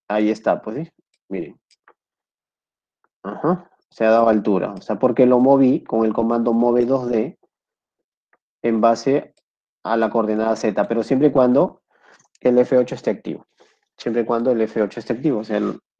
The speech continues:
el comando orto move. ¿Ya? Entonces, eso también nosotros podemos trabajar sin ningún problema aquí. Entonces, la teoría es perfecta. Dice que yo puedo desplazar los objetos tres D con el comando move. O sea, van a trabajar,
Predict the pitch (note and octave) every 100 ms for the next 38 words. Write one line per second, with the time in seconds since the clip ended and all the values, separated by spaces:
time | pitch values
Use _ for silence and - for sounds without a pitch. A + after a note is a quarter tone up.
0 | _ _ - A#2+ A2+ A2+ A2+ A2+ A2 G#2
1 | G#2+ F#2+ E2 - _ _ _ _ _ _
2 | _ _ _ _ _ _ - C#3+ C3+ A#2+
3 | C#3 C3+ D3+ C#3+ B2 B2+ A#2+ A#2 B2 -
4 | A2 A2 A2 G#2+ G2 A#2 G#2+ A2+ G#2+ G#2+
5 | G2 F#2 F#2 F2+ - - _ _ - A2
6 | A#2 - _ - _ _ - C3 D3+ E3
7 | F3+ E3+ C3+ C3 A2 A#2 C3 D#3+ D3+ A#2+
8 | C#3 E3 E3+ E3 D#3 B2 - A2 G#2+ -
9 | E3 E3+ A#2+ G#2+ G#2 A2+ A2+ G#2+ A#2+ A2+
10 | A#2 D3 B2+ A2+ G#2+ G#2 G#2+ A2 A2 A2
11 | F#2 A2 - - G2 G#2+ A#2+ A2+ G#2 A#2+
12 | A#2